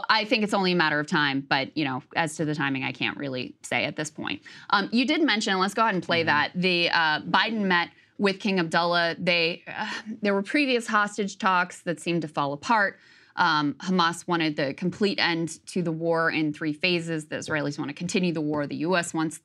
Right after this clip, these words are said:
Speaker 1: to continue the war effectively. So that was kind of a non-starter. Now they're floating some modified version of the deal that would lead to six weeks cessation in fighting. Let's take a listen to what they had to say.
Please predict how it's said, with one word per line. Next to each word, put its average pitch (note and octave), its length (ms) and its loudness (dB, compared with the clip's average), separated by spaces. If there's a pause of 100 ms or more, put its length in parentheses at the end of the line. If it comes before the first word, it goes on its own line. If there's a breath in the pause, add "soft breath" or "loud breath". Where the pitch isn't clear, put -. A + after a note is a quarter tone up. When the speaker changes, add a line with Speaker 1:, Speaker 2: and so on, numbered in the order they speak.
(100)
Speaker 1:
to F#3 100 -6
continue D#3 400 0
the D3+ 80 -2
war D3+ 180 -2
effectively. D3+ 600 -4
So D3 220 -4
that D3 240 -2
was D3+ 160 -6
kind D3 160 -2
of D3 60 -6
a D3 40 -4
non-starter. E3 580 -2 (480 loud breath)
Now A3 340 2
they're A#3 140 2
floating G#3 680 0
some D3+ 460 0
modified A3 500 2
version A3 380 2
of G#3 140 -4
the G3 80 0
deal G3 340 0
that F3+ 180 -2
would D3+ 140 -8
lead D3+ 200 -2
to - 100 -12
six - 360 -8
weeks F3+ 480 -4 (300 loud breath)
cessation A3+ 720 0
in F#3+ 600 0
fighting. F#3 540 0
Let's F3+ 180 -2
take F3+ 160 -4
a F#3 40 0
listen D3+ 340 -2
to D3 340 -4
what D3 180 -4
they - 100 -8
had - 160 -10
to - 60 -18
say. - 240 -12